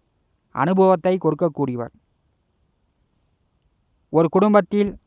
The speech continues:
ஏழரை நாட்டு சனி, அஷ்டம சனி, அர்த்தாஷ்டம சனி, கண்டக சனி அப்படின்னு யாராவது ஒருவருக்கு இருந்து கொண்டு தான் இருக்கும்.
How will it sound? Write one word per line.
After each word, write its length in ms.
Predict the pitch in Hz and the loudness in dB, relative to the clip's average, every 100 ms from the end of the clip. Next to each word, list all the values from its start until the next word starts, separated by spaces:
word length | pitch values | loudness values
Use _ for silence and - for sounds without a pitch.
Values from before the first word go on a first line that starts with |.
| _ _ _ _ _ _ _ - | _ _ _ _ _ _ _ -2
ஏழரை 320 | 147 175 180 | 2 4 4
நாட்டு 240 | 170 160 147 | 0 -2 -4
சனி, 220 | 160 170 | -6 -2
அஷ்டம 360 | 165 151 175 160 | -2 -2 -4 -6
சனி, 200 | 147 160 | -4 -2
அர்த்தாஷ்டம 580 | 170 147 165 156 165 151 | -2 -2 -2 -4 -4 -4
சனி, 200 | 147 160 | -2 -2
கண்டக 360 | 151 143 151 156 139 | -2 -4 -2 -4 -4
சனி 240 | 143 143 | -4 -2
அப்படின்னு 280 | 131 131 196 - _ _ _ _ _ _ _ _ _ _ _ _ _ _ _ - | -2 -4 -6 -10 _ _ _ _ _ _ _ _ _ _ _ _ _ _ _ -8
யாராவது 540 | 127 147 165 175 175 | 0 2 4 2 2
ஒருவருக்கு 420 | 160 151 143 185 | 0 0 -4 -6
இருந்து 240 | 170 147 151 | -6 -4 -4
கொண்டு 160 | 139 | -4
தான் 100 | 147 | -2
இருக்கும். 280 | 135 113 - | -4 -6 -16